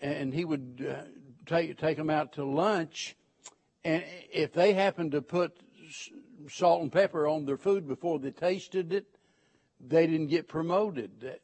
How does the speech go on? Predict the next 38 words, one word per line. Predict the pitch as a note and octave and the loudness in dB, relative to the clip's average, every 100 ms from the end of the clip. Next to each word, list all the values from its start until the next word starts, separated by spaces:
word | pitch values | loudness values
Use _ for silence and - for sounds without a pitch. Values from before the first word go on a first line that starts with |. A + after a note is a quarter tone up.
| - | 0
that | D3+ | 0
was | D#3 C#3 | 0 -6
a | D3 | -6
test | - - G#3+ F3+ - - | -8 -4 -2 -4 -6 -8
that | D3 C3 | -6 -4
he | D#3+ C3 | -6 -4
had, | F3 G#3 G3 C3 D3 D3+ - _ _ _ _ - | -2 0 0 -2 -4 -8 -12 _ _ _ _ -6
because | D3 D#3+ E3 D#3 | -4 2 2 2
he | - G3+ G#3 | 0 -2 -2
assumed | E3 - - A3 B3+ G#3+ C3+ C#3+ | -4 -4 -6 -4 -2 0 0 0
that | C#3+ | -2
if | B2+ | -2
they | C#3 G3+ | 0 0
would | A3+ F3 C3+ | 0 -4 0
do | F3+ | 0
something | G3+ - F#3 - D#3 D3 | 0 -4 -6 -4 -6 -2
like | D#3 D3 - | 0 0 -2
that, | - G#3+ D3+ D3 - - | 0 4 4 0 -8 -14
if | - C3 | -8 0
they | F3+ A#3+ | 2 2
would | F3+ C3+ | 0 -4
season | - G#3 G#3+ - A3 G3 | 0 0 -2 -6 -6 0
their | D3 C#3+ | 0 0
food | - G#3 G3 E3+ | 2 4 4 2
before | C#3 C#3 F3 F3+ F3+ | -2 -4 0 0 2
they | D3+ | 0
ever | C#3+ F3 F#3 D#3 C#3+ | 0 0 0 -2 -4
even | E3 B2 B2+ | -4 -4 -6
tasted | - G#3+ B3+ G3+ - C#3 A#2 | -4 -4 -2 -4 -12 -12 -6
it, | C#3+ F3+ - _ _ - | -4 -4 -10 _ _ -4
then | D#3 D3+ | 0 2
they | D#3+ E3 | 2 2
might | F3+ A3+ A#3 A#3 | 2 0 0 -4
make | - F3 G3+ G3+ E3+ | -2 2 2 0 0
decisions | D3+ C#3+ - A3 A#3+ G#3+ - C#3+ E3 E3 | 0 0 -2 -2 -2 -2 -4 -6 -4 -4
in | D#3+ D3+ | -4 -4
the | D3 | -6
company | - A3+ A#3 F#3+ C3+ C#3+ D#3+ | -6 -4 -4 -4 -6 -4 -6